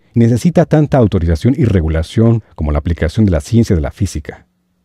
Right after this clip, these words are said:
Esas cosas para las que se establece una legislación son un asunto legal porque de algún modo pueden perjudicar a los individuos o a la sociedad.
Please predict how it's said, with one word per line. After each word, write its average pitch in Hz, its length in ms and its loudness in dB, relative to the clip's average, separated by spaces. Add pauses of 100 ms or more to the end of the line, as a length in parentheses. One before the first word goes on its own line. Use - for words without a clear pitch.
(680)
Esas 185 240 2
cosas 175 260 2
para 123 140 4
las 104 180 2
que 107 140 0
se 92 80 0
establece 107 560 0
una 113 240 2
legislación 107 720 0 (240)
son 202 280 2
un 196 140 4
asunto 180 340 2
legal 143 480 2 (320)
porque 113 380 4
de 104 100 4
algún 123 280 4
modo 131 300 2 (140)
pueden 165 240 4
perjudicar 113 640 2
a 120 60 0
los 107 180 0
individuos 117 640 0 (240)
o 104 100 2
a 107 60 6
la 98 80 4
sociedad. 80 420 -6